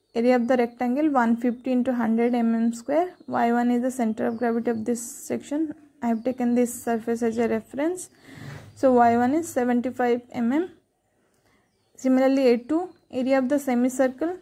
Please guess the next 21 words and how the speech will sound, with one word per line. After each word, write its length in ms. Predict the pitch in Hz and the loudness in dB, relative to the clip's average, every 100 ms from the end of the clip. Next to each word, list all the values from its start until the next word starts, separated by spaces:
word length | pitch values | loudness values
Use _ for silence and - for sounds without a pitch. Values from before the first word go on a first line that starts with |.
| _ | _
that 180 | 247 233 | -8 -4
is 120 | 262 | -4
pi 280 | 262 254 247 | 2 4 4
r 60 | 262 | 2
square 280 | - 277 | 0 -2
by 200 | 247 254 | 2 0
two, 400 | 254 254 277 349 - | 0 -2 -4 -4 -6
that 180 | 247 247 | -6 -4
is 160 | 262 262 | -4 -6
pi, 380 | - 240 247 - - - 240 | -4 -2 -2 -8 -20 -20 -6
here 160 | 254 254 | 0 0
the 200 | 233 247 | 2 2
diameter 440 | 240 233 233 262 | 4 4 2 2
is 140 | 262 | 2
given 240 | 233 247 247 | 0 0 2
as 140 | 247 | 0
hundred, 420 | 247 233 233 320 | 0 2 2 2
so 100 | - | 0
radius 380 | 269 254 240 254 | 0 0 0 -2
is 160 | 254 247 | -4 -6
fifty. 480 | 240 233 - 320 | -8 -8 -4 -4